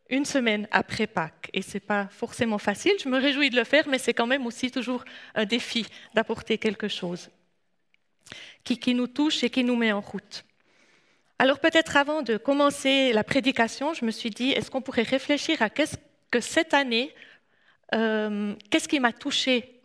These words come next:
dans, dans tout ce récit de Pâques, de la résurrection ?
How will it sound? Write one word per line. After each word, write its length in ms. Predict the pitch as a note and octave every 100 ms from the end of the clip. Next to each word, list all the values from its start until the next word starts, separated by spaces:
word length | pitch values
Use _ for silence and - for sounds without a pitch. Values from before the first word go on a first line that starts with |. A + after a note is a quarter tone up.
| -
dans, 640 | G3+ G#3+ G#3 G3+ G3 G3+ -
dans 180 | G#3
tout 220 | G#3+ - B3 _ _ - - - -
ce 180 | - -
récit 420 | C4 C4 - C#4+
de 120 | G#3+ B3
Pâques, 440 | - A#3+ A3+ -
de 120 | A3
la 100 | G#3+
résurrection ? 800 | G#3+ C4 B3+ A#3 A3+ - - F3+